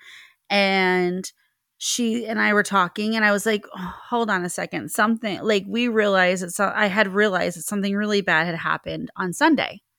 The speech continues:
And, <clears throat> excuse me. And that I knew her mom. And I was like, "Okay,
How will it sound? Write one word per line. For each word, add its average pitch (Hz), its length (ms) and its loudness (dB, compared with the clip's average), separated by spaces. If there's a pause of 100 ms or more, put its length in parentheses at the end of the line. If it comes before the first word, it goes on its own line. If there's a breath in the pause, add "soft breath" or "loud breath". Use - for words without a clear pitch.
(640 soft breath)
And, 214 540 2 (520)
<clears throat> 285 580 2
excuse 185 320 -4
me. 170 220 -2 (1200)
And 202 540 2 (400 soft breath)
that 214 140 4
I 208 100 4
knew 202 260 2
her 214 160 -2
mom. 180 500 0 (640 soft breath)
And 175 680 2 (140)
I 190 180 2
was 190 220 -2
like, 180 260 0
"Okay, 196 340 -4